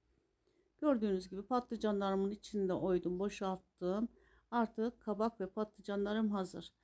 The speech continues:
Derin bir kabın içerisine bir su bardağı pirinci yıkadım ve aldım. Bir tane iri kuru soğanımız var. Yemeklik doğradım. Hemen pirincimizin üstüne ilave ettim.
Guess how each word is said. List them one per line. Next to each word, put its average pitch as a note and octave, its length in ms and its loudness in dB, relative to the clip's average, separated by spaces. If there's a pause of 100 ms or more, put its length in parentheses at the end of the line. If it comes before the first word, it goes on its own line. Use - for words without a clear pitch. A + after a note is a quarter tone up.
(560)
Derin C#4 260 4
bir A#3+ 80 4
kabın A3+ 340 2
içerisine G#3+ 680 0
bir A#3+ 120 4
su G#3+ 300 -6
bardağı F#3+ 460 0
pirinci G#3+ 380 2
yıkadım G#3+ 600 0
ve G3 40 2
aldım. F3+ 520 -4
Bir B3 180 0
tane G#3 520 -2
iri G#3+ 360 2 (120)
kuru G#3+ 140 -4
soğanımız F#3+ 600 0
var. F3+ 140 -4
Yemeklik A3 600 4
doğradım. A3 440 2
Hemen A#3+ 460 4
pirincimizin A#3 580 0
üstüne G3+ 440 -4
ilave F#3+ 340 2
ettim. F#3+ 260 -6